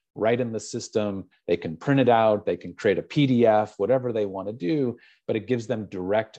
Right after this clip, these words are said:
access and a reflection of the data, which is so critical. Uh, the other report you see is just a sample of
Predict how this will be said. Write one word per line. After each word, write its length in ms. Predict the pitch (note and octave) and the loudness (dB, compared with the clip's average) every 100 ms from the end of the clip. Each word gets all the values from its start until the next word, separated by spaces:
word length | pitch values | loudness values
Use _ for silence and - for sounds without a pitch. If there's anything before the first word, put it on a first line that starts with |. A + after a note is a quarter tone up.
| _ | _
access 640 | G2+ G2+ - - G2 F2+ - | -4 -4 -6 -8 -6 -6 -10
and 120 | F#2 | -6
a 60 | F2+ | -4
reflection 720 | F2 - - G2 - - F2+ | -4 -6 -2 -2 -2 -6 -4
of 140 | E2 | -4
the 100 | F2+ | -4
data, 420 | D#2+ F2 E2+ G#2 G#2+ | -2 -2 0 0 0
which 260 | F2+ - | -4 -6
is 200 | E2 - | -8 -8
so 360 | - F2+ E2+ - | -2 2 2 -2
critical. 680 | - F2+ E2 - - - - _ - - _ | -6 -4 -4 -6 -10 -14 -16 _ -20 -20 _
Uh, 200 | G2+ G2+ - | -2 -2 2
the 160 | B2 C3+ | 6 6
other 180 | C3+ C#3 | 8 6
report 420 | C3 - B2 A2+ | 4 4 2 2
you 60 | |
see 300 | A2+ - A2+ | -4 0 4
is 160 | G#2+ G2+ | 4 2
just 240 | A2+ - | -4 -6
a 40 | G2+ | -8
sample 520 | - A2 G#2+ G#2+ G2+ | -4 -2 -2 -2 0
of 200 | F#2 | 0